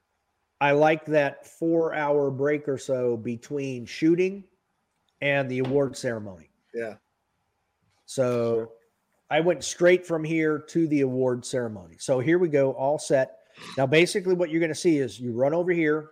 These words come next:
Speaker 1: you shoot some things, you run over there, you shoot some things, you run around the wall, you shoot some more things,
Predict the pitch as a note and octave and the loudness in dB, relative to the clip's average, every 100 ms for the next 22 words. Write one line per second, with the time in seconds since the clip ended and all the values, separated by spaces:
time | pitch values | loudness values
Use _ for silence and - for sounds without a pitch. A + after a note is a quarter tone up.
0 | - A#2+ - E3 - D#3 C3+ D3+ D3 D3 | -16 -10 -4 -4 -4 -8 -4 -4 -4 -8
1 | - _ A#2 B2 D3+ D#3 D3 D3 D3 C3+ | -16 _ -2 4 4 4 6 6 6 2
2 | B2 - D#3 C#3+ D3 B2 C#3+ C3 B2+ A#2 | -4 -6 -6 -4 -6 -4 -4 -4 -4 -4
3 | A#2 A2+ C#3+ G3 F3+ C#3+ C#3+ C#3+ C3+ B2 | -4 -2 -2 0 0 2 4 4 2 -4
4 | E3 D3 C#3 C3+ C#3+ C3+ B2+ B2+ B2 | -6 -8 -8 -6 -6 -4 -6 -6 -10